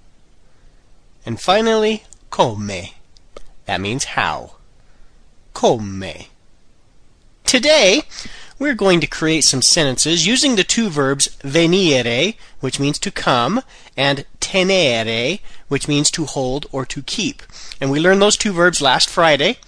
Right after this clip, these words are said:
and we're also going to mix those up with some of the vocabulary words that we just learned yesterday. So here are some practice sentences for you.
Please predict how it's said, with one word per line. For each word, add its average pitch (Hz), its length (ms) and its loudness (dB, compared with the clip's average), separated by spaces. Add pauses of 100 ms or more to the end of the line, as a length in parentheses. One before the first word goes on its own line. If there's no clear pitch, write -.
(460)
and 165 320 4
we're 170 120 6
also 214 260 6
going 190 280 6
to 170 180 0
mix 208 240 2
those 190 260 2
up 190 220 2
with 170 120 2
some 190 220 2
of 190 60 0
the 165 80 -6
vocabulary 160 720 -2
words 127 340 -4
that 139 100 -4
we 151 80 -4
just 156 260 0
learned 131 280 -2
yesterday. 120 680 -4 (400)
So - 220 -2
here 240 340 -4
are 131 380 0
some 120 300 -2
practice - 440 -2
sentences 185 540 0
for 185 180 -10
you. 135 140 -16